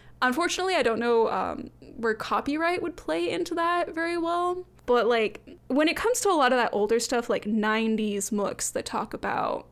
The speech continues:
early proto-Lolita fashion, like, we should be trying to save that as much as possible and making it more accessible because, like, one mook is, like, thirty-five dollars <laughs> oftentimes,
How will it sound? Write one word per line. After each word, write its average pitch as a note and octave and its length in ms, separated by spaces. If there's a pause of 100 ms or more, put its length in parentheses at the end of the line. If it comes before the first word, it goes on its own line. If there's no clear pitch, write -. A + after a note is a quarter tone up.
(100)
early G#3+ 460
proto-Lolita G3+ 880
fashion, - 760 (340)
like, - 280
we G#3+ 220
should F#4+ 260
be A#3 520 (260)
trying G#3+ 320
to G#3+ 80
save G3 300
that - 340
as - 140
much G3+ 160
as - 80
possible G3 640
and A3 220
making A#3+ 340
it G#3+ 200
more G3+ 840
accessible - 680
because, A3+ 440 (600)
like, A#3 140
one C4+ 320
mook A#3+ 320
is, - 460
like, - 180 (280)
thirty-five A3 1120
dollars D4+ 880
<laughs> - 40
oftentimes, F#4 1000